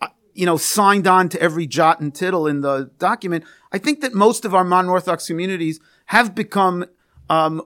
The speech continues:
more inclusive, um, of the, of, of Jews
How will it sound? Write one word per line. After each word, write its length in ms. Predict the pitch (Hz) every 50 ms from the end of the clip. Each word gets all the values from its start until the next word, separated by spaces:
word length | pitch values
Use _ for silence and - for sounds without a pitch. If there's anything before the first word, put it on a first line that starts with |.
| _
more 320 | - 165 165 190 214 214 208
inclusive, 760 | 185 160 - - 190 202 214 196 - - 156 151 156 160 - _ _ _ _ _ _ _
um, 360 | - 151 151 151 156 156 156 - -
of 520 | 165 175 180 175 170 156 160 160 165 139
the, 380 | 143 160 151 147 143 139 143 -
of, 300 | 147 160 165 156 147 143 _ -
of 180 | 151 156 151 135
Jews 440 | 123 139 165 175 170 156 - -